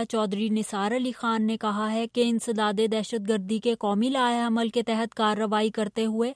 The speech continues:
حکومت نے شدت پسندی میں ملوث ہونے کے شعبے میں ایک سو بیاسی مدارس کو بند کر دیا ہے،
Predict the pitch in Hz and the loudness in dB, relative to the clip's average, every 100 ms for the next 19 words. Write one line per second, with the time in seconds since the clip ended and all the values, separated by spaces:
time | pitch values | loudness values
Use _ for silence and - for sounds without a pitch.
0 | - 226 220 233 247 240 254 - 240 220 | -2 0 4 4 4 2 0 0 2 2
1 | 269 - - 240 247 240 233 226 220 202 | 0 -2 0 2 4 4 6 6 4 4
2 | 233 - 220 220 240 226 226 208 220 226 | 0 2 2 2 0 -2 0 2 4 2
3 | 240 220 214 240 208 208 196 - 277 247 | 2 2 2 0 2 4 2 0 0 2
4 | 202 196 226 - 269 220 202 202 190 175 | 2 2 0 -2 0 2 4 2 -2 -2
5 | 185 180 180 | -2 -2 -4